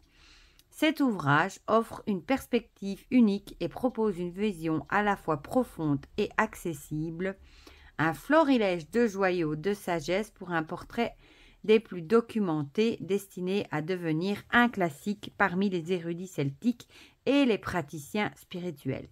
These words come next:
Et il est au prix de dix-huit euros. Et comme d'habitude, euh,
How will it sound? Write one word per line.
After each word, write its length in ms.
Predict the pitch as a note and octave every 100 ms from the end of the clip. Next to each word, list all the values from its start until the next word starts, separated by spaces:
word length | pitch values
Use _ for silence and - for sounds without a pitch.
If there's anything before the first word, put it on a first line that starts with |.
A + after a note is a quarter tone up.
| -
Et 100 | D3
il 100 | D3
est 40 |
au 100 | C#3+
prix 240 | C#3 A#3
de 80 | G3
dix-huit 480 | D#3 E3+ D#3+ D#3+ C#3+
euros. 320 | C#3 D#3+ G#3+ A3 - -
Et 140 | - G#3
comme 240 | G3+ F#3+
d'habitude, 640 | D#3 C#3+ C#3+ C#3+ G3 G3+ C#3+
euh, 180 | B2+